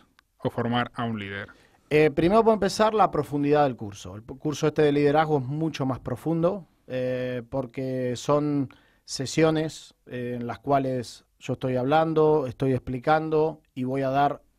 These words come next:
Speaker 2: tareas que se tienen que hacer entre sesión y sesión. El curso de coaching es algo más, este, bien de distancia, donde se les va guiando a las personas a través de una bibliografía,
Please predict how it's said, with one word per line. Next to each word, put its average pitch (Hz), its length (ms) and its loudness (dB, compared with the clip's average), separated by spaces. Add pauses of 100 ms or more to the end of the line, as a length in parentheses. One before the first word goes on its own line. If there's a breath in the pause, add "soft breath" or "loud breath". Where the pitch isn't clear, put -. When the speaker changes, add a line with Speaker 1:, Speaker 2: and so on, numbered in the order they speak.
(100)
Speaker 2:
tareas 156 640 2 (140)
que 127 120 -8
se - 140 -10
tienen 143 220 0
que 131 80 -4
hacer 139 260 -2
entre 120 1000 -2 (100)
sesión 156 640 -2 (300)
y 131 100 -6
sesión. 101 540 -8 (420 loud breath)
El 127 160 -4
curso 151 300 2
de 147 80 6
coaching 180 500 2 (320 soft breath)
es 135 200 -4
algo 151 260 4
más, 170 480 2
este, 127 600 -6 (280)
bien 147 220 2
de 151 100 6
distancia, 123 600 -2
donde 123 680 -4
se - 220 -4
les 131 160 0
va 165 100 6
guiando 165 380 2
a - 20 0
las 135 140 0
personas 175 800 -2
a 117 100 -14
través 123 280 -6
de 127 60 -6
una 131 180 -4
bibliografía, 156 1000 0